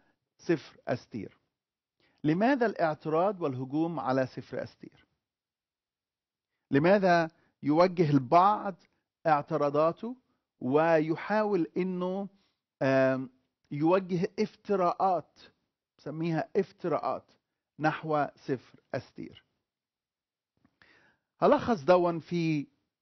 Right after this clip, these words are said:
أكتر من نقطة. أول سبب بيجعلهم يطعنوا في سفر أستير هو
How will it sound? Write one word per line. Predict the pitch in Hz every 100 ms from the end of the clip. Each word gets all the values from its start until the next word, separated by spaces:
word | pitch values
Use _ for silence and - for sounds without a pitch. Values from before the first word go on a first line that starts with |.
| _ _ _ -
أكتر | - - 143
من | 139
نقطة. | 131 - - _ _ _ _ _ _ _ _ _ _ _ _ _ _ _ _ - - _
أول | 202 311 294 240 208 - _ _ _ _ _ _ _ _ _ _ _ _
سبب | - 208 135 127 - _ -
بيجعلهم | 139 139 139 175 202 151 147 131 -
يطعنوا | 139 131 139 190 175
في | 143 147
سفر | 180 170 160
أستير | - 214 226 220
هو | 170 190 180 208